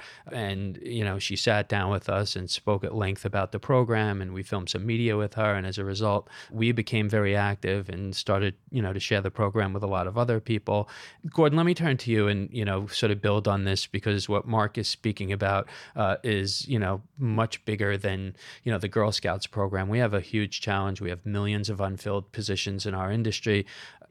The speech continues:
Is it technologies that, that's gonna help bridge the gap? Do we need a massively new approach to recruiting,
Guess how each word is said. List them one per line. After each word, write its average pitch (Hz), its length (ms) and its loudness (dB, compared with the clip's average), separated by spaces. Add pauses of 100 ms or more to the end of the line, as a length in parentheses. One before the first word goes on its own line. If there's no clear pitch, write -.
Is 123 160 4
it - 140 0
technologies 156 760 2
that, - 180 -4
that's 135 220 2
gonna 143 160 0
help 117 260 -2
bridge 135 260 0
the 117 100 -4
gap? 123 420 0
Do 107 120 -2
we 110 140 0
need 113 340 0
a 101 300 0 (320)
massively 120 680 4
new 113 240 6
approach 110 500 2
to 107 340 2
recruiting, 131 800 0